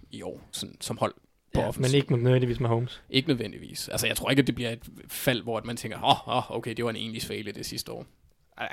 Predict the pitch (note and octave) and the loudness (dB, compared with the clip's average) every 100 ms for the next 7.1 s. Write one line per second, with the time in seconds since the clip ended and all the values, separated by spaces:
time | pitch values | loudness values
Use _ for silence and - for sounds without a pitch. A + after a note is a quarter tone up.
0 | - G#2 G#2+ G2+ G2+ F#2+ F#2+ G2 - F2+ | -6 -2 0 0 -2 -4 -6 -6 -6 -6
1 | F2+ F#2 - G2 F2 - G2 G2 F#2 - | -6 -8 -8 -8 -8 -8 -10 -8 -8 -6
2 | F#2 - F2+ F2 F2 E2+ _ - G#2+ F2+ | -6 -4 -6 -4 -8 -10 _ -10 -8 -6
3 | F2 F2 F#2 F2+ F#2 - F#2 - - D#3+ | -8 -8 -8 -8 -10 -10 -12 -10 -2 2
4 | C4 F3 B2+ A2 G#2+ B2 A2+ A#2 G#2 G2+ | 6 6 4 0 0 0 4 4 4 4
5 | A2+ G#2 - - - A#2+ A2+ E2+ _ - | 4 2 -4 -8 0 6 6 4 _ -8
6 | A#2+ G2+ - A2 G#2+ G#2 G#2+ G2+ G2 F#2+ | -6 -6 -2 2 2 4 2 2 -2 -2
7 | G2 | -6